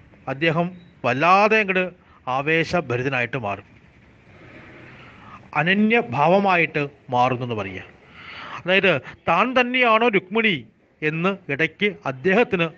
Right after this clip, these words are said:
സംശയം വരിക. "ഹേ ഭഗവാൻ,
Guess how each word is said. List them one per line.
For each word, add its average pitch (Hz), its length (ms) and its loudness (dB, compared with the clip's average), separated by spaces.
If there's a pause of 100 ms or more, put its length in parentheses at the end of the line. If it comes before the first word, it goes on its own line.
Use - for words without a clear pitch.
(140)
സംശയം 127 460 -4
വരിക. 104 180 -4 (2250)
"ഹേ 143 120 4
ഭഗവാൻ, 147 460 0